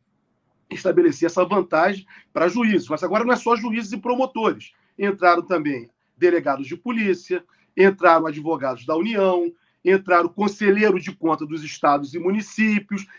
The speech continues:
vão entrar outros servidores públicos. Ou seja, quem fala,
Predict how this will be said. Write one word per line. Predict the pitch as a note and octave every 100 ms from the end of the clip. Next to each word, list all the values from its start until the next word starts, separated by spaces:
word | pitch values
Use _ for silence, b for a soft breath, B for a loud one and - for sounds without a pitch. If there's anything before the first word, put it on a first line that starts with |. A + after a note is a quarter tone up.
| b
vão | - D4 C#4
entrar | B3 A#3 A#3
outros | A#3 A3+ G#3+ G3+
servidores | G3 G3 G3 F3+ G3+ -
públicos. | - B3 A#3+ A3+ A#3 A#3+ A3 - _ b b -
Ou | C#4
seja, | C#4 A#3+ D#3 - - _ _ _
quem | - D4+ D#4+
fala, | - F#3+ F#3+ D3+